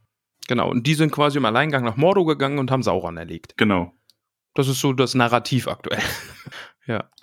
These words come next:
Speaker 2: Ja, und, ähm, Faramir möchte ja sein Amt an Aragorn übergeben, aber Aragorn
Speaker 1: Oh,
Speaker 2: stellt
Speaker 1: warte,
Speaker 2: auch
Speaker 1: warte, noch ein-, noch einmal, Eo-, ich muss dich noch leider noch mal
Speaker 2: Okay,
Speaker 1: unterbrechen. Und
Speaker 2: ja.
Speaker 1: dann darfst du, dann darfst du wirklich
Speaker 2: Ja.
Speaker 1: mit dem Daenerys
Speaker 2: Ja.
Speaker 1: Stormborn und so,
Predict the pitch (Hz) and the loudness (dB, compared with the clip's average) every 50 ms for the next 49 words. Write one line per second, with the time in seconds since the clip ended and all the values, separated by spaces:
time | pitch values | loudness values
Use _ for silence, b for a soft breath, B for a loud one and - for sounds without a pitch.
0 | B B B B B B B B - 127 117 113 107 101 - - 120 113 107 101 | B B B B B B B B 2 4 4 4 4 0 0 0 0 0 0 0
1 | - 127 120 117 131 127 120 117 113 107 113 - - - 135 127 117 107 104 104 | 0 0 0 0 0 0 0 -2 -2 0 -2 -2 0 2 2 2 2 0 -2 -2
2 | 101 101 - - 101 98 98 101 - - - 110 117 110 - - 101 104 98 - | -4 -4 -4 -6 -4 -4 -6 -6 -4 -4 -2 -2 -2 -2 -4 -4 -4 -2 -2 -2
3 | 95 104 110 113 104 113 104 101 175 233 233 - - - - - - - - 147 | -2 0 0 0 0 0 -2 -2 -2 -2 -4 -4 -6 -6 -4 -4 -4 -2 0 2
4 | 165 170 - 139 120 - - 95 98 101 117 127 123 - - 147 117 139 135 135 | 2 2 4 2 2 2 2 0 0 0 0 0 2 2 2 4 6 4 4 4
5 | 120 - - - - 139 135 135 135 135 143 143 - - 87 - 139 135 - 131 | 0 -4 -6 -2 0 2 2 2 2 2 2 2 0 -2 -2 0 0 2 2 2
6 | 131 131 120 - 113 113 - - 127 123 143 135 135 123 120 127 120 120 120 120 | 2 2 2 2 2 0 0 -2 -2 -2 -2 -2 -2 -2 -2 0 0 2 4 4
7 | 120 120 117 110 110 117 117 110 - 104 107 120 107 107 113 - 107 104 123 131 | 4 4 2 0 0 0 0 0 2 2 2 2 2 0 0 2 2 2 2 4
8 | 123 123 110 110 110 - - 104 98 135 156 147 139 123 - - 117 104 110 104 | 4 4 4 2 0 -2 -4 0 0 2 4 2 2 0 0 -2 -4 0 2 4
9 | 117 107 107 120 - - 120 110 - 117 113 117 117 110 113 117 113 113 113 113 | 4 4 4 2 2 -2 -2 0 0 0 0 0 0 2 2 2 2 2 2 2
10 | 113 107 95 - 110 110 113 123 123 120 120 117 123 120 123 135 139 | 2 2 2 2 2 2 2 2 2 0 0 0 -2 -2 -2 -2 -2